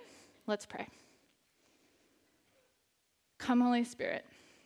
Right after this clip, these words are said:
God, we do thank you that you care about every single aspect of our lives. So this morning, God, as we talk about <laughs> some uncomfortable things, I pray that we would just pay attention.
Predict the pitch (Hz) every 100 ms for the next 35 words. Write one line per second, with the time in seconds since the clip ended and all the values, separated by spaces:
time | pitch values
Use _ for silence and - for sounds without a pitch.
0 | _ _ _ _ _ _ _ _ _ _
1 | _ _ _ _ _ _ _ _ _ _
2 | _ _ - 240 247 240 233 220 233 285
3 | 233 233 226 - 208 208 202 175 - 247
4 | 247 262 - 226 214 220 190 - 220 220
5 | 220 202 208 - - - - - _ _
6 | _ _ _ _ _ _ _ _ - 262
7 | 269 247 233 247 254 247 247 240 233 220
8 | 202 - 226 226 226 226 208 214 - -
9 | - 220 214 208 214 226 233 233 - 214
10 | 214 240 294 277 - - - _ _ _
11 | _ _ _ _ _ - 240 269 294 339
12 | 285 285 262 269 247 247 240 214 196 165
13 | 196